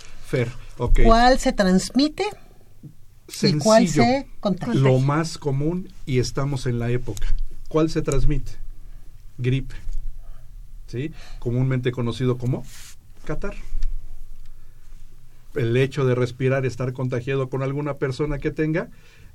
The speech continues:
Speaker 1: el puro aire transmite, que tosa frente a nosotros, que estornuda frente a nosotros, si no se cubre, nos puede infectar.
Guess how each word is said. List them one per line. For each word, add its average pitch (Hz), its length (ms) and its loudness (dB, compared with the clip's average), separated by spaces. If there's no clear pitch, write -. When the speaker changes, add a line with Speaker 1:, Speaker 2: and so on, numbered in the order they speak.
Speaker 1:
el 120 180 0
puro 156 320 -2
aire 156 300 -2
transmite, 127 600 -4
que 127 120 0
tosa 143 360 0
frente 127 260 -2
a 120 60 -2
nosotros, 127 420 -2
que - 100 -6
estornuda 131 480 -4
frente 120 240 -8
a 120 60 -6
nosotros, 139 320 -8
si 113 100 -8
no 123 140 -2
se 127 160 -4
cubre, 156 400 2
nos 110 160 -4
puede 127 340 -2
infectar. 160 480 -8